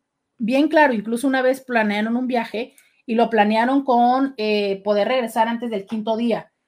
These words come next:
porque ellos sabían que tarde que temprano, alrededor del quinto día, las cosas empezaban a tronarles. Pero justo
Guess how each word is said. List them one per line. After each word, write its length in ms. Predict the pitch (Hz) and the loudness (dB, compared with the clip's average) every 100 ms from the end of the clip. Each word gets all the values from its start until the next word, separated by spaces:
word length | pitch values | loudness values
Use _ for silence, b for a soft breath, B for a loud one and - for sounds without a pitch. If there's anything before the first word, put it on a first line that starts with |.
| _ | _
porque 240 | 226 220 | -6 -2
ellos 160 | 247 294 | 0 0
sabían 320 | 302 240 247 | 0 2 0
que 100 | 240 | -2
tarde 300 | 214 240 269 | 0 2 0
que 80 | 285 | 0
temprano, 680 | 262 208 226 226 247 269 - | -4 0 2 2 2 0 -2
alrededor 680 | 190 185 180 185 185 220 247 | -2 -2 -2 -2 2 2 2
del 160 | 262 | 0
quinto 320 | 262 269 254 247 | -2 -4 -2 -2
día, 300 | 247 254 247 | -2 0 0
las 180 | 196 | -4
cosas 240 | - 202 220 | -4 -6 -4
empezaban 460 | 208 175 175 185 | -6 -4 -2 -2
a 100 | 196 | -4
tronarles. 560 | 180 165 165 170 156 - _ _ _ _ _ - | -8 -10 -12 -12 -20 -20 _ _ _ _ _ 4
Pero 200 | 277 269 | 6 6
justo 400 | 320 349 - | 6 2 4